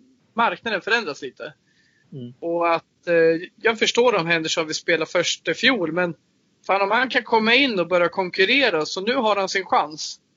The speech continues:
Speaker 1: Och han har ju bra självförtroende, och jag tror mycket av hans ledarskaps-, jag, jag får en jävla ledare av honom. Alltså en känsla av det.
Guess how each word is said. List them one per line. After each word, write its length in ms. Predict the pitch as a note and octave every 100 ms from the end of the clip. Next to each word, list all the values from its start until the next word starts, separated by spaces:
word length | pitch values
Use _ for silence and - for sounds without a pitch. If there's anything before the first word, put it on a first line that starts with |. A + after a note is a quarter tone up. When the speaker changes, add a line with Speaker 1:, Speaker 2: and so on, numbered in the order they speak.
| _ _ _ _ -
Speaker 1:
Och 100 | F3
han 160 | A3
har 80 | B3
ju 100 | A#3+
bra 160 | G#3 G#3
självförtroende, 800 | A3 G#3+ F3 - B3 B3 G#3 F3
och 60 |
jag 120 | F#3 -
tror 300 | B3 B3 A#3
mycket 400 | A3+ G#3+ - G#3
av 80 |
hans 420 | G3 G#3 F#3+ - - _ _ _ -
ledarskaps-, 1200 | F#3+ A3+ G3 F3+ F3 - G#3 F3 - - - -
jag, 200 | A#3 A3+
jag 160 | A#3+ A#3+
får 120 | C4
en 120 | A3+ G#3+
jävla 260 | A3+ G3
ledare 400 | G3+ A#3 G3 A3
av 80 | D3+
honom. 340 | C3+ B2+ A2+ _ -
Alltså 200 | G3 G#3
en 60 |
känsla 420 | - A#3 F#3+ A#3 D#3+
av 60 |
det. 180 | G#2